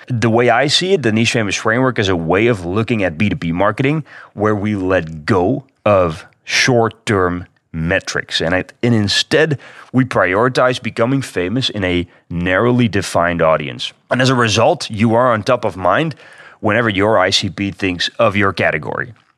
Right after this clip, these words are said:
So I truly believe that if niche fame becomes your North Star for the long term, you will get more inbound leads than you can handle.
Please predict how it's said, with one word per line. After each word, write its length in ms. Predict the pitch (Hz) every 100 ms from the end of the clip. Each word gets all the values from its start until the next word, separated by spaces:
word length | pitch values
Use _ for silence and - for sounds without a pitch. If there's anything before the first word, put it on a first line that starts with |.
| -
So 180 | - 117
I 100 | 139
truly 460 | - - 175 185
believe 480 | 156 110 87 98 131 - _
that 480 | - 104 101 98 - - -
if 180 | 139 104
niche 400 | 104 123 160 156
fame 480 | - 139 120 85 - 107
becomes 540 | 113 107 117 110 107 -
your 640 | 95 113 113 120 117 107 _
North 360 | 87 90 95 98
Star 440 | - 123 131 165
for 180 | - 131
the 100 | 101
long 280 | 98 95 92
term, 320 | 101 95 139 - - - _
you 240 | - 87 143
will 240 | 135 156
get 260 | 135 117 107
more 320 | 101 101 101
inbound 380 | 95 95 90 78
leads 300 | 90 87 -
than 200 | 92 87
you 100 | 82
can 140 | 85
handle. 360 | 78 69 62 58